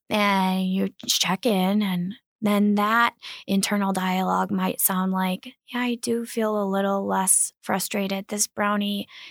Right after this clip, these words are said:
helped, but I don't think if I fi-, you know, if I finish eating the brownie, I don't think my frustration is gonna improve anymore. I can eat the brownie, but I, I'm gonna do it consciously, knowing that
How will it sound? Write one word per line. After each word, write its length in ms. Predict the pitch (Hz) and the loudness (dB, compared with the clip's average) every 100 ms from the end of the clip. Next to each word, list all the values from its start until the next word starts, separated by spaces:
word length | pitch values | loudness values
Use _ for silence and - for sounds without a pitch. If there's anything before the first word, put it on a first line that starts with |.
| - _ _ | -20 _ _
helped, 680 | - 190 - - - - - _ _ _ _ _ _ _ _ - | -2 0 0 -6 -8 -10 -10 _ _ _ _ _ _ _ _ -6
but 120 | 202 | -2
I 160 | 196 - - | -2 -4 0
don't 320 | 208 214 - _ - - - | 2 2 0 _ -16 -10 -2
think 400 | 208 196 - - _ _ _ _ _ _ _ - | 0 0 -4 -14 _ _ _ _ _ _ _ -10
if 160 | 190 | -4
I 80 | 185 | -4
fi-, 260 | - - 208 | -2 -2 0
you 100 | 202 | 0
know, 60 | 202 | 0
if 120 | 185 | 0
I 40 | 202 | -2
finish 420 | - 269 277 - 214 | 0 2 2 0 0
eating 360 | 220 214 208 | 0 0 0
the 80 | 196 | -2
brownie, 520 | 202 214 214 202 185 - - - | 0 2 2 2 0 -4 -12 -4
I 80 | 220 | 0
don't 240 | 240 233 - | 2 0 0
think 220 | 226 214 | 0 2
my 140 | 196 | 0
frustration 720 | 185 - 185 - 190 180 202 185 | 0 -2 0 0 0 0 0 0
is 180 | 180 - | -2 -2
gonna 240 | 185 180 | -2 -2
improve 560 | - 180 - 190 185 185 | -2 -4 -2 -2 0 0
anymore. 320 | 185 185 180 - - | 0 2 0 -4 -6
I 200 | - 220 226 | 0 0 -2
can 760 | - - 302 359 196 180 196 233 | -4 0 2 2 2 0 -2 -2
eat 240 | - 196 - | -2 -2 0
the 120 | 202 | -2
brownie, 420 | 196 190 190 185 | 0 2 2 0
but 180 | 190 190 | 0 0
I, 160 | 196 196 202 - | 0 2 2 2
I'm 160 | 196 | 0
gonna 260 | 196 196 190 | 2 2 0
do 300 | 185 226 214 | 0 2 4
it 160 | 190 - - - - | 2 0 -14 -16 -2
consciously, 640 | 233 226 220 202 214 202 | 0 2 2 0 2 2
knowing 300 | 202 202 196 | 2 2 2
that 180 | 190 | 0